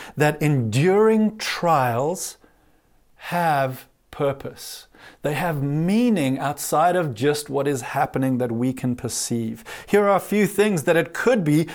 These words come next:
There must be plenty more. I'll just mention a few. The first is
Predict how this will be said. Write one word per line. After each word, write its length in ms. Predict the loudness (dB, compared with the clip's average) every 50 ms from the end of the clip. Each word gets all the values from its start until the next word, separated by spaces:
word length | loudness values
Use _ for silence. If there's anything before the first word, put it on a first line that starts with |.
| -14 -10 -4
There 160 | 0 0 2 2
must 360 | 2 0 0 -2 -2 -4 -2
be 120 | -2 -2
plenty 460 | -2 -2 -2 -2 -2 -2 -4 -4 -2
more. 400 | 0 0 2 2 4 4 2 0 -2 -10 -12 -6 -2
I'll 100 | 0 0
just 220 | 2 2 0 2 2
mention 340 | 2 2 2 0 0 -2
a 40 | -2
few. 360 | -2 -2 -2 0 2 2 2
The 100 | 2 0
first 380 | -2 -2 0 2 2 2 2 0
is 160 | 0 0 0